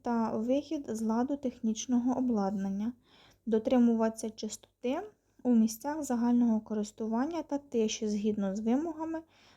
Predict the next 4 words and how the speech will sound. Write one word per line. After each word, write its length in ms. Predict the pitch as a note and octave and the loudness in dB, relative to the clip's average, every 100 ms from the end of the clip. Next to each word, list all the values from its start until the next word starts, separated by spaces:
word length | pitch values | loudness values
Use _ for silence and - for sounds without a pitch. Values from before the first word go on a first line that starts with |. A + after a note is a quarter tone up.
| _ | _
встановленими 880 | - - A3 G#3 A3 A#3+ B3 B3 B3+ | -12 -4 0 2 2 4 4 4 2
законодавством. 1120 | B3 B3+ B3+ C4 A#3+ F#3+ F#3 - - G#3+ A#3 B3+ _ _ _ _ _ _ _ _ _ _ _ _ _ _ _ _ _ _ _ _ _ _ | 0 -4 -6 -2 0 -2 -4 -10 -16 -10 -10 -12 _ _ _ _ _ _ _ _ _ _ _ _ _ _ _ _ _ _ _ _ _ _
Права 420 | - A#3 C4+ F4 | 0 2 2 2
об'єднання. 800 | - B3+ G#3+ F#3+ F#3 G3 G3+ G#3 | 2 0 0 -4 -6 -6 -4 -4